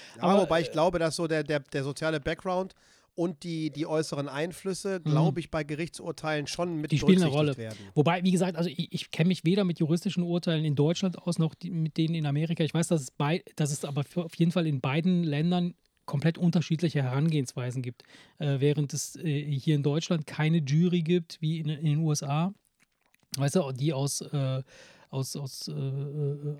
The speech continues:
Speaker 2: einfach wild zusammengewürfelten Menschen irgendwie, die, die dann mitentscheiden dürfen, was sie denken, gibt's hier in Deutschland ja nicht. Ähm,
Speaker 1: Aha.
Speaker 2: aber ist ja Wurst. Mm,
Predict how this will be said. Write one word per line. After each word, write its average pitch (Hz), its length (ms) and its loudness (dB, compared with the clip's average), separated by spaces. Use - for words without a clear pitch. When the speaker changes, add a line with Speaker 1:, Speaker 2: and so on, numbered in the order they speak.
Speaker 2:
einfach 147 340 -2
wild 143 340 4
zusammengewürfelten 147 1000 2
Menschen 151 420 0
irgendwie, 151 600 0
die, 135 200 -4
die 131 160 -6
dann 139 200 0
mitentscheiden 156 640 0
dürfen, 143 520 0
was 139 140 -4
sie 147 100 0
denken, 165 420 0
gibt's - 200 0
hier 135 100 2
in 120 60 -2
Deutschland 113 340 -8
ja 117 60 -8
nicht. 113 240 -12
Ähm, 135 560 0
Speaker 1:
Aha. - 100 -8
Speaker 2:
aber 185 140 4
ist 208 140 4
ja 190 100 6
Wurst. 127 260 -4
Mm, 180 400 6